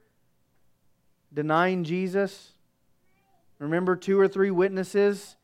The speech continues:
can demand a case. That very law is now declaring Christ innocent.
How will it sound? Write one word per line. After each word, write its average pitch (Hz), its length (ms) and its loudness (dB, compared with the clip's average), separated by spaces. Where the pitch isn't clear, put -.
can 185 180 -2
demand 175 400 0
a 180 60 -2
case. 202 640 -2
That 208 180 4
very 190 240 4
law 170 260 6
is 165 140 2
now 175 180 2
declaring 175 500 -2
Christ 180 380 0
innocent. 180 600 -6